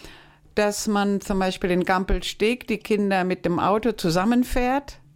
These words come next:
aus verschiedenen Dörfern zusammenbringt, damit da der Unterricht stattfinden kann. Und diese Zerstreutheit bringt es natürlich mit sich, dass manchmal die Kinder gar nicht richtig betreut werden können. Stattdessen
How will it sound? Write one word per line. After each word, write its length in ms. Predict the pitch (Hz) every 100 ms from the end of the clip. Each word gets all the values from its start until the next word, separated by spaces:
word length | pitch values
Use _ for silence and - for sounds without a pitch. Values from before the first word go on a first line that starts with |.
| _ -
aus 160 | 175
verschiedenen 640 | - 175 - 185 180 170 -
Dörfern 520 | 156 143 147 220 202
zusammenbringt, 800 | - 170 175 190 214 214 220 220
damit 260 | 190 185 180
da 120 | 160
der 160 | 156 -
Unterricht 380 | 190 175 165 -
stattfinden 680 | 190 196 - 208 202 196 160
kann. 260 | 190 190 - - - - - - - - - _ _
Und 440 | 196 190 185 175 - - - _ -
diese 600 | 170 180 202 202 165 - _ _ _ _ _ _ _ _ _ - -
Zerstreutheit 1080 | 185 170 - 196 254 269 160 120 110 - -
bringt 260 | 208 240
es 100 | 240
natürlich 460 | 208 196 208 180 185
mit 220 | 226 247
sich, 180 | 254 233
dass 200 | - 185
manchmal 540 | 180 208 220 220 196
die 140 | 175 170
Kinder 360 | 202 190 180
gar 220 | 170 170
nicht 240 | 214 202 -
richtig 320 | 196 - 185
betreut 440 | 170 170 175 170
werden 320 | 160 151 151 147
können. 440 | 196 240 302 330
Stattdessen 760 | - - 180 - 220 - 285